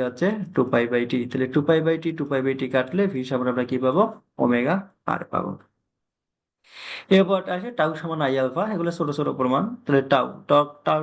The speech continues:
টাউ, টাউ সমান আমরা কি জানি? আর ক্রস এফ। টাউ, টাউ সমান হচ্ছে আর ক্রস এফ। তাহলে আমরা এখান থেকে আর এফ sine কত ডিগ্রি পাবো? নাইনটি ডিগ্রি পাবো। আর এফ, এফ সমান আবার কি লেখা যায়? এম এ,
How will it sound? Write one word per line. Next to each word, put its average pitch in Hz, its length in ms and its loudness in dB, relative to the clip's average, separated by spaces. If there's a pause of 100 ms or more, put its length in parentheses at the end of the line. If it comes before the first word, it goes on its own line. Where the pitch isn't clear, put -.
(100)
টাউ, 165 140 0 (140)
টাউ 165 200 0
সমান 175 200 -4
আমরা 175 180 -2
কি 175 100 -2
জানি? 196 180 -2 (320)
আর 143 100 2 (120)
ক্রস 139 260 -2 (180)
এফ। 139 100 0 (160)
টাউ, 139 140 4 (160)
টাউ 139 140 2 (120)
সমান 151 240 -2
হচ্ছে 156 180 -2 (340)
আর 127 120 0 (100)
ক্রস 131 300 -4
এফ। 120 140 -4
তাহলে 131 180 0
আমরা 139 160 0
এখান 143 200 0
থেকে 147 140 0 (100)
আর 139 120 -2
এফ 160 80 -8 (500)
sine 147 300 2
কত 147 120 0 (100)
ডিগ্রি 156 240 -2
পাবো? 156 200 0 (220)
নাইনটি 135 320 -4
ডিগ্রি 156 260 0
পাবো। 160 200 2 (680)
আর 147 140 0 (540)
এফ, 143 100 2 (260)
এফ 160 160 2
সমান 165 240 0
আবার 160 200 2
কি 160 120 -4
লেখা 147 220 -2
যায়? 165 160 2 (300)
এম 131 140 0 (200)
এ, - 20 -4